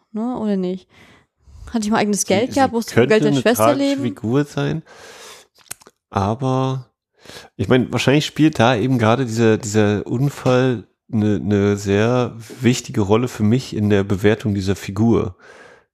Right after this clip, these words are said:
Speaker 2: weil ich das eben so annehme als, ne, wir kriegen sie in der zweiten, also neunzehnhundertfünfunddreißig kriegen wir dann kurz gezeigt, eben, na, sie trinkt schon, sie kann halt nicht schauspielern und, äh,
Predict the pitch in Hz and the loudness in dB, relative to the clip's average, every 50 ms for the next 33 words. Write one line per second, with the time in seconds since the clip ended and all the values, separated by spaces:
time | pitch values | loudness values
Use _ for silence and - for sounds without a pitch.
0 | _ _ - - 92 90 92 87 - - - - - - - - 95 98 98 95 | _ _ -12 -6 -2 -2 0 -2 -2 -4 -6 -8 -8 -8 -6 -6 -4 -2 -2 0
1 | 90 98 98 95 95 92 - - - 92 98 107 107 107 101 - 101 107 - - | 0 0 0 0 0 -2 -2 -4 -4 -2 -2 -2 -2 0 0 -2 -2 -2 -2 -2
2 | 107 104 101 98 - - 107 98 87 95 104 92 92 98 92 - - - 107 107 | -2 0 0 -2 -2 0 -2 0 0 0 0 2 2 2 2 0 2 0 0 2
3 | 113 117 90 90 101 95 92 95 92 - - - 117 120 117 117 120 113 - - | 2 0 -2 -2 0 2 2 2 0 0 -4 -2 -2 0 2 2 2 0 0 -6
4 | - - 107 101 98 95 95 - - 104 - - - 98 - - 101 98 101 98 | -8 -4 0 2 2 2 0 0 -4 -4 -4 -6 -12 -10 -4 -2 0 0 0 0
5 | - - 87 98 98 95 87 82 87 92 95 92 90 - - 123 127 131 - - | -4 -4 -4 -2 -2 -2 -2 0 0 0 0 -2 -4 -4 -2 -2 -2 -2 -2 -2
6 | - 127 120 117 107 98 - - 92 92 90 90 92 - - - 110 117 - - | -2 0 0 0 -2 -2 -2 0 0 0 2 0 0 -2 0 2 0 0 0 -2
7 | - - 117 110 113 113 110 110 110 101 87 92 95 98 95 95 | -4 -2 0 2 4 4 4 4 2 0 0 0 -2 -4 -4 -4